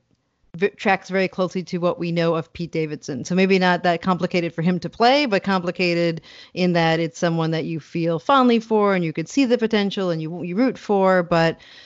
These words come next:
um, has an inability to, you know, take accountability and, and take the next step and move on. Um, and in this movie, you see the same thing, but you, it is a lot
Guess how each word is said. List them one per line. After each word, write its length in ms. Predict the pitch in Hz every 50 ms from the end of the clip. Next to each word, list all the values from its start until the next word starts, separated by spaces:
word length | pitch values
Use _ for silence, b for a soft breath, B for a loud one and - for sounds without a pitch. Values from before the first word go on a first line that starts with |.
| B B B B
um, 380 | 180 175 170 170 170 170 180
has 260 | 180 190 208 202 202 202
an 100 | 196 190
inability 500 | 196 185 175 185 180 175 175 170 170 165
to, 560 | - - 180 170 165 165 160 160 156 160 - -
you 100 | 175 165
know, 200 | 165 165 165 - - - - - - -
take 240 | 190 175 170 -
accountability 840 | 160 - 180 170 165 160 156 165 165 165 160 160 160 160 160 156 156
and, 160 | 156 160 -
and 140 | 165 160 -
take 180 | 185 170 -
the 60 | - 160
next 200 | 160 156 - -
step 220 | 170 160 156 -
and 140 | 160 165 170
move 180 | 175 170 160
on. 400 | 160 156 151 151 151 151 156 156 - B B B B B B B B -
Um, 340 | 180 170 165 160 165 175
and 120 | 180 196 208
in 100 | 214 247
this 180 | 302 311 -
movie, 640 | 233 220 202 190 180 180 175 175 175 175 180 185 - _
you 140 | - 196 202 -
see 100 | - 208
the 120 | 185 190
same 240 | - 220 202 196 185
thing, 160 | 196 190 185
but 100 | 175 175
you, 140 | 175 180 - -
it 120 | - 175
is 160 | 214 240 233 226
a 80 | 208
lot 320 | 185 180 175 170 170 -